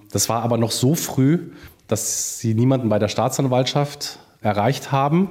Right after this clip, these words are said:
weil sie ja total davon ausgegangen sind, das wäre hier irgendwie ein, weiß ich nicht, Eingriff in den Luftverkehr oder schwere Störung oder was halt das Strafgesetzbuch so hergibt. Aber nach einer Stunde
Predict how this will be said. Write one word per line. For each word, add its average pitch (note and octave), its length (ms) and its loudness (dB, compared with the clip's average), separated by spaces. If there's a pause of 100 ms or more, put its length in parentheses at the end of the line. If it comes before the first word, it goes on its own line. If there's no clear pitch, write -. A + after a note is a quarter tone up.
weil G2+ 120 2
sie G2+ 160 0
ja F#2+ 200 2
total G2+ 400 -4
davon G2 220 -2
ausgegangen G2+ 460 0
sind, G2 240 -2
das - 140 -6
wäre F#2+ 180 2
hier F#2 320 0
irgendwie F#2 500 -2
ein, F2 360 -4 (100)
weiß F2 200 -4
ich E2 100 -6
nicht, - 240 -10
Eingriff F#2+ 340 -2
in E2+ 100 -2
den E2+ 100 -2
Luftverkehr F2 760 -4
oder E2+ 200 0
schwere F#2 360 -2
Störung F#2 520 -2
oder E2+ 260 -2 (400)
was - 180 -2
halt G2 140 -2 (160)
das - 320 -2
Strafgesetzbuch G2+ 640 -4
so - 140 -2
hergibt. A2 480 -2 (580)
Aber G#2 540 0
nach G#2+ 180 0
einer A2 100 0
Stunde D#3+ 480 2